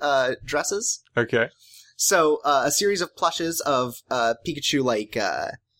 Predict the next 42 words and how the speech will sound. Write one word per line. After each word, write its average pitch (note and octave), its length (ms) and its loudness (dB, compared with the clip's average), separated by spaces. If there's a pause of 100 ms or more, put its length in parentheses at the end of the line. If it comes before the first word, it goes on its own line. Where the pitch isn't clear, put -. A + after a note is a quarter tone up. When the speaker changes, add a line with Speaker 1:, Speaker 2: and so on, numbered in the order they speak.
(240)
Speaker 1:
in A2+ 140 -2
festival E3 400 0
attire D#3 420 2
or A2 120 0
as A2 160 -2
a G2+ 40 -2
sailor D#3 520 2
or A#2 100 2
as, A2+ 220 0
like, A2 120 -6
a A#2 60 -2
business C#3+ 400 -2
intern G#3+ 480 -4 (180)
Speaker 2:
Mm-hmm. C3 280 2 (120)
Speaker 1:
are D3 220 4
being D3 460 -2
released, C3 640 -2 (260)
uh, B2+ 300 0 (160)
monthly. D3 600 0 (360)
And C3 280 -2
finally, G3 340 0
the D3 100 0
releases D3 420 0
have C#3 220 -2
been, B2 320 0
uh, G#2+ 340 0 (840)
have C#3+ 260 -2
been A2+ 520 -2
approved D3+ 500 2
for C#3+ 120 -2
the B2 100 4
West. - 540 0 (140)
Speaker 2:
Oh, E3+ 200 6
okay. G#2 300 -2 (420)
Speaker 1:
And D#3+ 140 4
all E3+ 260 6
of F3 100 0
them F3+ 140 2
are, D#3+ 120 2
like, C3 160 2 (120)
eighteen D3+ 400 0
dollars. E3 680 -2